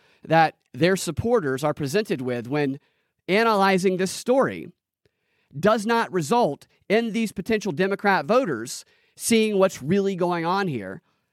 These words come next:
and then following a path that would lead to them forming their own conclusions and opinions about what happened when McCarthy was removed, because that is the thing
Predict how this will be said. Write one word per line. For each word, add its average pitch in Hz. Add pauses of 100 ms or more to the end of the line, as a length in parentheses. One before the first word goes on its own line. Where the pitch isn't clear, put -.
(200)
and 170
then 170 (540)
following 196
a 165
path 196
that 165
would 160
lead 180
to 196
them 151 (320)
forming 185
their 160 (100)
own 220 (260)
conclusions 233
and 220
opinions 165 (320)
about 165
what 175
happened 170 (340)
when 160
McCarthy 131
was 117
removed, 147
because 151
that 208
is 165
the 165
thing 127